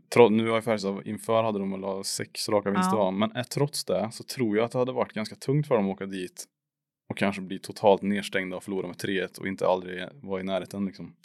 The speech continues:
Speaker 2: Ja.
Speaker 1: Det tror jag hade gjort mycket, eh, negativt för Färjestad i så fall.
Speaker 2: Ja.
Speaker 1: Men nu lämnar man ju istället med, det visste man ju innan att man kunde slå alla lag.
Speaker 2: Ja.
Speaker 1: Men nu lämnar man ju med liksom bevis på det här och känslan av att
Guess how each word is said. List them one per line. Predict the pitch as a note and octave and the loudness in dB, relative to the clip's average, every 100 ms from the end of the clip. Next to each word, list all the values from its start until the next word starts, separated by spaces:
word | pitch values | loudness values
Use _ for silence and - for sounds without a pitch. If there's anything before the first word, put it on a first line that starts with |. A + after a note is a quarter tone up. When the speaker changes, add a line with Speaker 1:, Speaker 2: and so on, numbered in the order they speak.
| - | -4
Speaker 2:
Ja. | G3 F3+ A3 _ _ _ _ _ | -2 -2 -4 _ _ _ _ _
Speaker 1:
Det | - A2 | 4 6
tror | A2+ A#2 | 6 4
jag | G2 | 4
hade | F#2+ | 2
gjort | G2+ A2+ - - | -2 -4 -10 -6
mycket, | A2+ - - A#2+ B2 _ _ _ _ _ _ _ _ _ G#2+ | -6 -6 -2 0 0 _ _ _ _ _ _ _ _ _ -6
eh, | G2 G2 G#2 G#2 - - | -6 -6 -10 -14 -16 -8
negativt | G#2 G2+ F#2+ - A2 - | -2 -2 -2 -2 -4 -4
för | G2+ | -4
Färjestad | G#2 F#2+ F#2 | -4 -4 -8
i | |
så | F#2+ | -10
fall. | F#2 - _ - | -12 -14 _ -14
Speaker 2:
Ja. | G3 E3+ _ _ _ _ _ _ _ _ _ - | -12 -12 _ _ _ _ _ _ _ _ _ 2
Speaker 1:
Men | G2+ | 4
nu | G#2 A2 A#2 A2+ A2 _ _ | 6 4 2 -2 -8 _ _
lämnar | A2+ A2+ G2+ | 2 4 4
man | F#2 F#2+ | -2 -8
ju | F#2+ | -12
istället | - G#2 F#2+ | -4 -2 0
med, | F#2 F#2 F#2+ F#2+ - _ _ _ _ _ _ _ | -4 -8 -12 -16 -20 _ _ _ _ _ _ _
det | - G2 | 2 4
visste | A2 - - | 6 2 2
man | G2 | 0
ju | G#2 | 2
innan | A#2 G2+ A#2 A2+ | 2 2 2 0
att | G#2 | -4
man | G2+ | -6
kunde | G#2+ | -6
slå | - F#2+ | -4 -4
alla | F#2+ | -4
lag. | F#2+ A2+ B2 A#2 _ _ _ | 0 2 2 2 _ _ _
Speaker 2:
Ja. | F3+ F3 G3+ _ _ | -2 -2 -8 _ _
Speaker 1:
Men | G2+ | 4
nu | G#2 | 4
lämnar | G#2 A2+ G2+ | 6 6 4
man | G2 | 0
ju | G2+ | -6
med | G2+ G2 | -6 -8
liksom | F#2 - E2+ | -8 -10 -6
bevis | F#2 G#2+ B2 - | -2 -2 -2 -2
på | A2+ | -4
det | |
här | F2+ | -4
och | F2+ | -6
känslan | - G2+ F2+ F#2+ | -6 -6 -6 -8
av | F2+ F2+ | -6 -8
att | - - - | -10 -12 -12